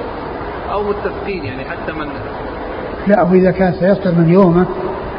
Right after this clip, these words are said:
Speaker 2: مو من يومه، يعني بعد، بعد الطواف مباشرة، ليس عليه، ليس عليه شيء، لأنه آخر عهده البيت، وكما هو معلوم السعي تابع للطواف، فإذا كان أنه يطوف يسعى ويمشي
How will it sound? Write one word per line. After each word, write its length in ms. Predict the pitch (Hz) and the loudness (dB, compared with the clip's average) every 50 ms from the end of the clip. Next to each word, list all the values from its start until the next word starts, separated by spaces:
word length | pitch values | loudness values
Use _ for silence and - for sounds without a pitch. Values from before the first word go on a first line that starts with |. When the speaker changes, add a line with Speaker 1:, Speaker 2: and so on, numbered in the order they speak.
| - 220 - | -6 -2 2
Speaker 2:
مو 160 | 220 208 202 233 | 4 6 6 8
من 120 | 247 226 | 8 6
يومه، 280 | 214 208 196 175 165 151 | 8 6 6 6 6 4
يعني 220 | 170 170 175 175 | 4 4 4 6
بعد، 420 | 175 226 202 202 190 190 190 - - - - - - - - - - - - 202 | 6 8 8 8 6 6 4 2 -2 -6 -6 -8 -6 -6 -6 -6 -6 -2 4 6
بعد 160 | 226 220 202 | 6 8 6
الطواف 360 | 202 - 214 214 214 190 135 | 6 6 6 8 8 8 8
مباشرة، 500 | 170 180 175 185 175 - 180 196 247 269 - - - - - - - - - - - | 6 6 6 6 4 4 4 4 4 4 4 0 -4 -6 -6 -6 -8 -8 -6 0 4
ليس 180 | 302 294 214 214 | 6 6 6 6
عليه، 240 | 170 160 160 147 131 - - - - - - - - - - - | 4 4 4 2 0 -2 -4 -6 -6 -6 -8 -8 -8 -4 2 6
ليس 180 | 269 233 - | 6 6 6
عليه 160 | 196 160 151 135 | 4 0 0 -2
شيء، 100 | 127 - - - - - - - - - - - - - - - - - - - - - | -4 -6 -8 -8 -8 -8 -8 -8 -10 -8 -8 -8 -8 -8 -8 -8 -8 -8 -8 -6 -2 2
لأنه 440 | 180 190 180 180 185 180 196 269 269 | 4 4 4 4 4 4 4 4 4
آخر 180 | 240 208 220 | 4 6 4
عهده 280 | 202 202 180 156 165 165 | 6 6 6 6 6 4
البيت، 240 | 165 156 160 143 117 - - - - - - - - - - - - - - - - | 4 4 4 2 0 -2 -6 -8 -8 -8 -8 -8 -8 -8 -8 -10 -10 -10 -8 0 0
وكما 280 | 240 202 - 247 240 | 2 4 4 6 6
هو 120 | 208 190 196 | 8 8 6
معلوم 220 | 180 175 175 185 | 6 6 4 4
السعي 280 | 175 - - 214 196 190 | 2 4 6 6 6 6
تابع 240 | 196 240 240 214 190 | 6 6 6 6 6
للطواف، 400 | 175 180 175 - 175 170 151 120 - - - - - - - - - - - - - - - - | 4 4 2 4 4 4 2 2 -2 -6 -8 -8 -8 -8 -8 -8 -8 -10 -10 -10 -10 -8 -4 0
فإذا 280 | 160 175 180 175 180 170 | 2 4 4 4 4 4
كان 280 | 175 208 233 240 214 | 6 6 6 6 6
أنه 240 | 208 196 180 160 170 | 4 4 4 4 2
يطوف 240 | 175 170 240 214 180 | 4 6 6 8 8
يسعى 340 | 202 220 - - 165 185 202 | 8 6 6 6 6 8 8
ويمشي 340 | 240 233 202 - 190 233 | 8 8 8 6 6 6